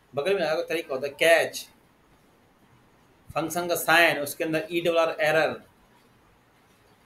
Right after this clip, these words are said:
ई डबल आर, बस कर्ली ब्रैकेट्स लगा दो, बाहर उसके, बाहर, बाहर,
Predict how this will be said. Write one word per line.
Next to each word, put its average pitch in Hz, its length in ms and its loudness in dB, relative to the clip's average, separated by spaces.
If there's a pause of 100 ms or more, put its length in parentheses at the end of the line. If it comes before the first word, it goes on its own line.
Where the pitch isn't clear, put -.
(120)
ई 170 100 -6
डबल 147 220 0
आर, 139 240 0 (760)
बस 131 300 -2
कर्ली 160 200 2
ब्रैकेट्स 160 260 -2
लगा 151 160 0
दो, 151 220 -6 (1000)
बाहर 139 200 0
उसके, 139 340 -4 (1900)
बाहर, 151 380 4
बाहर, 143 560 4